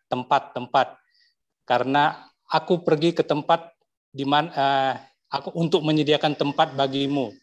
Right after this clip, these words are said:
dan ke tempat di mana aku pergi, engkau akan ada di tempatku. Jadi tempat, tempat, tempat.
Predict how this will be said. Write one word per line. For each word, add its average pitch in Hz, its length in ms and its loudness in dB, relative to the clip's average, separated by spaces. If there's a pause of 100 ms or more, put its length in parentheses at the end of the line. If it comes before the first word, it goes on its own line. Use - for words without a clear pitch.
dan 139 160 0
ke - 160 -4
tempat 165 560 0
di 151 80 -4
mana 151 260 0
aku 156 140 -8
pergi, 160 400 -4
engkau 147 320 -2
akan 156 400 -2
ada 143 180 -2
di 147 140 -4
tempatku. 135 480 -8
Jadi 131 240 -4
tempat, 135 400 -2
tempat, 139 320 -2
tempat. 127 340 0